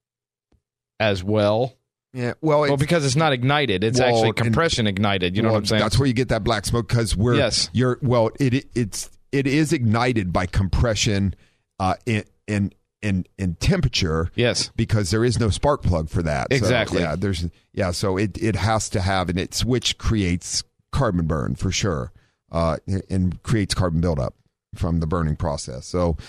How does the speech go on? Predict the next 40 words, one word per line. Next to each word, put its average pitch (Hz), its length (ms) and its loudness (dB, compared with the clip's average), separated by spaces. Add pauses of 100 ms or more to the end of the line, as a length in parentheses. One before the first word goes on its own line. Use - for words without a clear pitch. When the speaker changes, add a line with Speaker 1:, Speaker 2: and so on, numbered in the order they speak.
(220)
Speaker 2:
um, 92 400 0
that 110 260 0 (440)
helpful 110 420 0
to 98 80 -2
clean 110 280 2
that 113 180 0
up 101 160 -2
too, 151 400 0 (240)
uh, 101 260 0
keeps - 320 -4
the, 98 240 0
uh, 92 200 2 (680)
everything 98 320 0
in 92 100 0
good 95 160 0
working 95 300 -2
order 98 180 0
without 85 280 0
question. 87 440 0 (380)
All 127 80 2
right, 143 180 0
let's - 300 -2
take, 185 340 0
uh, 113 160 2
Paul 123 400 0
real 95 220 2
quick 107 260 -4
here 98 160 0
before 90 300 -2
we 82 100 -2
call 117 240 2
it 95 80 0
a 95 60 0
day. 120 200 2
Good 131 140 0
morning, 151 240 2
Paul. 107 240 2
How 135 160 2
are 131 80 2
you? 123 260 0